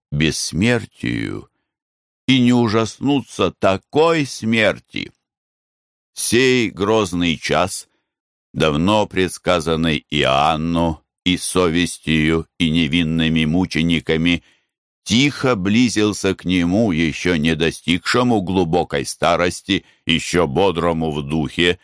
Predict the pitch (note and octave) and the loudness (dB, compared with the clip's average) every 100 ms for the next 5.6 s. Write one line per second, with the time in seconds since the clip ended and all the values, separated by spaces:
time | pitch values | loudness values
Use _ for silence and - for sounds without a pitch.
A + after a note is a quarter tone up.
0 | _ _ G#2 A#2+ A#2 - A#2+ A2 A#2 F#2 | _ _ 0 2 0 -2 -2 0 0 0
1 | G#2 F2 E2 G2 F#2 F#2+ F#2 F#2+ F#2 F2 | 0 0 0 0 2 2 2 0 0 -2
2 | - D#2+ C2+ - F2 F2 - _ _ _ | -4 -2 -2 -4 -2 -2 -4 _ _ _
3 | _ _ - G2+ A#2+ G#2+ - G#2 G2 E2 | _ _ -4 0 2 0 0 -2 0 0
4 | G2 D2+ F2 F2+ F#2+ F#2+ F#2+ F#2+ D#2+ D2 | 0 0 0 0 2 2 0 -2 -2 0
5 | C2+ C2+ D2 F2+ G2+ | 2 2 0 0 -4